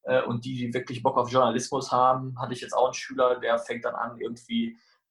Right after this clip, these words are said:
bei Sport Total Spiele zu kommentieren und Texte zu schreiben und dafür ein paar Euro zu kriegen. Aber dazwischen, Leute,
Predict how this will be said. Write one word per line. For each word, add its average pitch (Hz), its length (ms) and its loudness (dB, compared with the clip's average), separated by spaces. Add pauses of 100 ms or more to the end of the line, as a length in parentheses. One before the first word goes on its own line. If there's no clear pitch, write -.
(200)
bei 120 120 2
Sport 120 340 -2
Total 117 640 0
Spiele 123 400 -4
zu 120 160 -6
kommentieren 117 800 0
und 110 300 -10
Texte - 420 -10
zu - 140 -12
schreiben 117 560 0
und 113 200 -4
dafür 113 300 0
ein 104 80 -8
paar 113 160 2
Euro 120 260 4
zu 113 160 -12
kriegen. 107 440 -8 (240)
Aber 117 200 0
dazwischen, 139 720 -2
Leute, 139 520 2